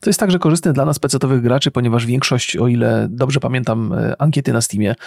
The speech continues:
korzysta z kart Nvidia, więc gdyby, gdyby konsole także miały karty Nvidia, to kompatybilność byłaby ła-, łatwiejsza do uzyskania, powiedzmy.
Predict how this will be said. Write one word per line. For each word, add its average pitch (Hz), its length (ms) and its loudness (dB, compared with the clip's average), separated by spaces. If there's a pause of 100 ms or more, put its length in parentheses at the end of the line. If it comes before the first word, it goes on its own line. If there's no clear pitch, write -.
(160)
korzysta 123 380 0
z - 60 -2
kart 113 220 -2
Nvidia, 107 380 0 (460)
więc 135 320 2
gdyby, 139 380 0
gdyby 127 480 0
konsole 175 420 2
także 107 240 0
miały 98 300 -2
karty 104 320 -2
Nvidia, 107 280 -2
to 135 80 0
kompatybilność 147 760 2
byłaby 120 560 2
ła-, 101 320 -2
łatwiejsza 123 420 0
do 107 60 2
uzyskania, 101 480 -2
powiedzmy. 82 400 -10